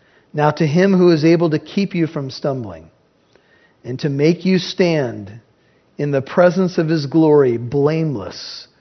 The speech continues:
with great joy. To the only God our Savior, through Jesus Christ our Lord, be glory, majesty, dominion, and authority before all time,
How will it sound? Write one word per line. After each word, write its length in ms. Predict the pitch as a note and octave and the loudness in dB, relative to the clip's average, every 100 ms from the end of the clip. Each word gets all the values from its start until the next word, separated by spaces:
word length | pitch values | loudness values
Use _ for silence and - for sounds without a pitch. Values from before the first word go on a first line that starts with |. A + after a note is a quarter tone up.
| _ _ _ _ - | _ _ _ _ -8
with 200 | C3 A2 | -8 -4
great 360 | C#3+ C#3 E3 C3+ | 2 2 2 -2
joy. 440 | D3 C3 G#2 - - _ _ _ _ _ _ _ _ _ | 0 0 -2 -10 -18 _ _ _ _ _ _ _ _ _
To 100 | - | -2
the 180 | D#3+ D#3+ | 0 2
only 280 | F3 G#3 A3 | 4 2 4
God 300 | F#3+ E3+ E3+ | 6 6 6
our 120 | D#3+ | 4
Savior, 460 | - E3+ D#3+ C#3 B2+ | 2 0 2 0 -4
through 240 | - E3+ | -2 -4
Jesus 400 | D3 D#3+ D3 D3+ | -2 -4 -6 -10
Christ 400 | - D#3+ D3+ D#3+ | -4 -2 -2 0
our 140 | C#3+ | 0
Lord, 280 | C3+ C3 B2 | 0 -2 -2
be 140 | A#2+ B2+ | -4 -6
glory, 680 | B2 D3+ D#3+ E3 E3 E3 - _ _ _ _ _ _ | 2 6 8 6 4 -6 -14 _ _ _ _ _ _
majesty, 880 | A#2+ C#3 D3 C3+ D3 - D3+ C#3+ C#3+ _ _ _ _ - | -4 2 2 0 -10 -6 -4 -4 -8 _ _ _ _ -4
dominion, 600 | D#3 D#3 F3 F3+ F3 F3 E3+ | -2 0 0 0 0 -2 -4
and 160 | D#3 | -2
authority 560 | D#3 - D#3 C3+ A#2+ A#2+ | -2 0 0 2 0 -4
before 420 | A2 - D#3+ C#3+ | -8 -4 0 2
all 160 | C#3+ D3+ | 2 0
time, 500 | D#3+ D#3 D#3 D#3 | 0 -2 0 -4